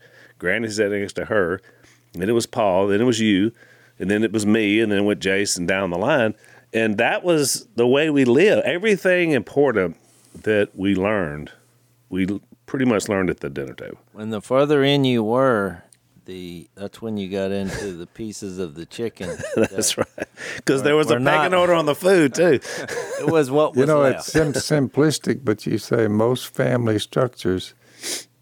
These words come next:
Speaker 3: they don't take the time and don't have the wherewithal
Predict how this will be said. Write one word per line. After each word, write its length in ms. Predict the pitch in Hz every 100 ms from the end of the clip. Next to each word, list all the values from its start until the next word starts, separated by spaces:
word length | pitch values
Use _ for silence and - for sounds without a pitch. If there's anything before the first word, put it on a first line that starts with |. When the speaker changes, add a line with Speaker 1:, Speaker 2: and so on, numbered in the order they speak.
| _ _ _ -
Speaker 3:
they 120 | 104
don't 220 | 110 113
take 320 | 110 107 _
the 100 | 101
time 540 | - 117 107 90 87 - _ _ _ _ _ _ _ _ -
and 120 | 107
don't 200 | 92 98
have 200 | 98 104
the 100 | 98 92
wherewithal 760 | 110 101 90 - 90 90 90